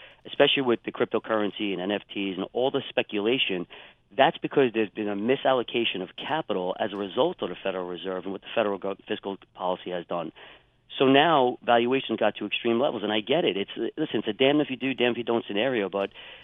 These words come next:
if you don't do it now, it's gonna be even worse later. And that's the big problem that I'm concerned about. The other part, too, is when you think about people talking about inflation being transitory or not in that whole argument, it's more about is demand transitory,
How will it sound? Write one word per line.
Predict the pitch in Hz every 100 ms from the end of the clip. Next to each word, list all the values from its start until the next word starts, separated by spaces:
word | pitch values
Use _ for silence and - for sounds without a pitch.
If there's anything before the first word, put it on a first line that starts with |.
| -
if | -
you | 120
don't | 143 175
do | 175
it | 143
now, | 143 135 113
it's | 101
gonna | 120 107
be |
even | 107 98 98
worse | 101 98 -
later. | 92 98 80 - _ - - _
And | 104
that's | 117 123
the | -
big | 104 107
problem | - 98 95
that | 92
I'm | 92
concerned | 95 90 131
about. | 101 95
The | 123
other | 151
part, | - 151 135 -
too, | 147
is | 117 107 - - - - -
when | 123
you | 123
think | 175
about | 147 135 127
people | - 160
talking | 151 127
about | 120 107 -
inflation | 113 - 117 113
being | 104 104 95
transitory | 107 101 104 - 104
or | 98
not | 101 104
in |
that | 101
whole | 95 98
argument, | 98 104 123 135 117
it's | 127 -
more | 151
about | 165 113 104
is | 101
demand | 104 98 113 156 -
transitory, | 95 85 80 - 71 69